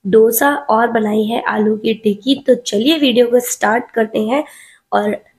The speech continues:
इसके लिए मैंने लिए हैं समा के चावल, जिन्हें आप व्रत में खा सकती हैं। साथ में लिया है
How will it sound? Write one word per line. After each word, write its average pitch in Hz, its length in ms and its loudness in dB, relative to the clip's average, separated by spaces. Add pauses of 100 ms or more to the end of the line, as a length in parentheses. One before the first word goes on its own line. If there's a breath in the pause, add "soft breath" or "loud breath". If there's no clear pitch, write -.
(260)
इसके 294 300 0
लिए 294 140 4
मैंने 240 380 4
लिए 240 220 4
हैं 240 120 2
समा 214 400 -2
के 240 160 2
चावल, 226 440 0
जिन्हें 226 300 2
आप 262 220 2
व्रत 220 300 0
में 240 140 4
खा 208 240 -2
सकती 214 440 -4
हैं। 247 80 0
साथ 240 420 -2
में 294 100 8
लिया 277 240 4
है 262 160 0